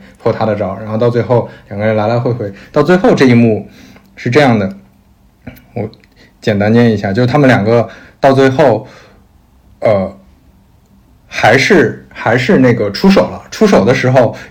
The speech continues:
有这么一段写的：“两股内力合而为一，水乳交融，不再敌对互攻，而是融合贯通，相互卫辅，犹如一幅太极图版。”就是为什么是这样？是因为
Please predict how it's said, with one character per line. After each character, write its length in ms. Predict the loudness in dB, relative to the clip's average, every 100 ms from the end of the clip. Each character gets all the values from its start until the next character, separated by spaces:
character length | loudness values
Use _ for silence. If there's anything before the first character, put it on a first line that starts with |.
| 0
有 100 | 0
这 140 | 2 2
么 80 | 2
一 120 | 2
段 180 | 0 0
写 160 | -4
的 160 | -6 -8 -14 -20 -20 _
：“两 380 | 0 2 2 0
股 220 | -2 0
内 240 | 2 2
力 240 | 2 0 -2
合 260 | -4 2
而 160 | 4 4
为 180 | 2 0
一， 220 | 0 -2
水 320 | -4 0 2
乳 240 | 4 0 -2
交 240 | 2 2
融， 260 | 2 -4 -10 -20 -20 _ -4
不 80 |
再 200 | 0 0
敌 180 | 0 -2
对 160 | 0 0
互 180 | 0 2
攻， 240 | 2 0
而 120 | -2 -2
是 120 | 0
融 240 | 0 -2
合 200 | 0 -2
贯 240 | 2 0 0
通， 300 | -6 -8 -4
相 220 | -2 -2
互 360 | -2 -4 -6 -14 -20 _
卫 340 | -4 2 2 0
辅， 320 | -8 -14 -16 -12
犹 420 | -6 0 2 2 2
如 460 | 0 -2 -2 -4 -6
一 140 | -6
幅 240 | -4 -6 -12
太 200 | -4 -4
极 180 | -2 -6
图 180 | -6 -6
版。” 260 | -6 -8 -20 _ -20 -20 -20 -20 -14
就 140 | 0 2
是 60 |
为 180 | 4 4
什 100 | 4
么 100 | 2
是 60 | 2
这 120 | 2
样？ 120 | 4
是 60 | 4
因 100 | 4
为 240 | 2 0